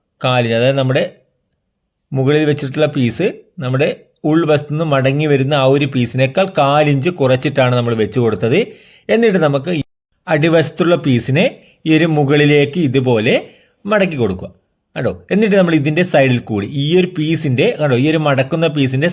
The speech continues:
സൈഡിൽ കൂടിയാണ് സ്റ്റിച്ചിങ് വരേണ്ടത്. കണ്ടോ, ഇതിനെ മുകളിലേക്ക്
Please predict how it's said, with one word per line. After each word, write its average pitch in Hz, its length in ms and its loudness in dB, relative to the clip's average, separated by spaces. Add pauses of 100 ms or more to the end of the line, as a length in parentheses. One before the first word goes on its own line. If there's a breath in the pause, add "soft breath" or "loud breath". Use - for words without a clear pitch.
സൈഡിൽ 139 320 2 (100)
കൂടിയാണ് 151 540 2
സ്റ്റിച്ചിങ് 123 380 -4
വരേണ്ടത്. 90 340 -4 (1160)
കണ്ടോ, 85 160 -14 (440)
ഇതിനെ 131 300 0
മുകളിലേക്ക് 131 420 0